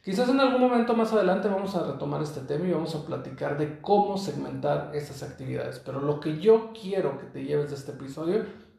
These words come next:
es que tienes que tener todas estas actividades en un lugar visible. Es decir, y bueno, este es un tip adicional. Si a la noche anterior tú tomas una libreta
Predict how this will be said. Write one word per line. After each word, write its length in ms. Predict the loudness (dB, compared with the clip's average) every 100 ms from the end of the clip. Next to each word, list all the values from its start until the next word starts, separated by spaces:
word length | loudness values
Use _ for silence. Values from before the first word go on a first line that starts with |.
| _
es 220 | -4 -2
que 460 | -2 -2 -4 -10 -8
tienes 360 | 4 6 6 2
que 120 | 0
tener 340 | 2 0 0
todas 200 | 2 2 0
estas 200 | -6 -8
actividades 400 | 0 2 2 2
en 100 | 0
un 100 | 0
lugar 280 | 2 0 0
visible. 600 | -4 -6 -4 -4 -4 -8 -18 -20 _ -4
Es 140 | 2
decir, 760 | 2 4 4 4 2 -8 -18 _ -12
y 560 | -6 -4 -2 -4 -8 -18 -6
bueno, 300 | -2 -2 -4 -8 -2
este 300 | 0 2 0
es 100 | 4
un 140 | 4
tip 120 | 4
adicional. 840 | 4 4 0 0 2 2 0 -8 -16
Si 480 | -14 -8 -2 4 4
a 100 | 6
la 200 | 2 0
noche 360 | -2 -2 0
anterior 600 | 0 0 0 0 0 0 -2 -10 -20 _ _ _ _ _ _ _
tú 460 | 4 4 2 -6 -6
tomas 340 | -2 -2 -2
una 140 | -2 -2
libreta 580 | -2 -6 -8 -10 -16